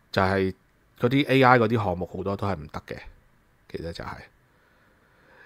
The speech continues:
嗱，噉所以藤井嘅就話英國做I T嘅親戚畀人炒，搵咗三個月工，佢話A I取代咗佢嘅工作。噉呢個如果佢係做，誒，support 嘅，即係佢做I T support 嘅，其實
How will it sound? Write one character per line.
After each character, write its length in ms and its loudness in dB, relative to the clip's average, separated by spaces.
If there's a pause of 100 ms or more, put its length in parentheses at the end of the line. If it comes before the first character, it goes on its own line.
(120)
嗱， 140 4
噉 60 4
所 120 8
以 20 6
藤 160 2
井 100 -2
嘅 140 2
就 80 0
話 300 -6
英 120 -2
國 140 2
做 160 -4
I 160 4
T 180 0
嘅 60 4
親 200 -2
戚 120 0
畀 80 0
人 180 0
炒， 320 -4
搵 160 -4
咗 120 -2
三 240 0
個 100 0
月 160 -6
工， 200 -4
佢 120 -4
話 140 -2
A 120 2
I 140 2
取 180 -4
代 100 -2
咗 120 -4
佢 280 -4
嘅 40 -10
工 220 -10
作。 160 -6
噉 140 -2
呢 80 4
個 220 6 (300)
如 200 2
果 140 4
佢 60 4
係 140 2
做， 180 -4
誒， 640 -8
support 420 0
嘅， 140 -6 (840)
即 120 4
係 60 6
佢 160 0
做 140 0
I 180 2
T 120 -2
support 360 -2
嘅， 180 -8
其 160 -8
實 120 -6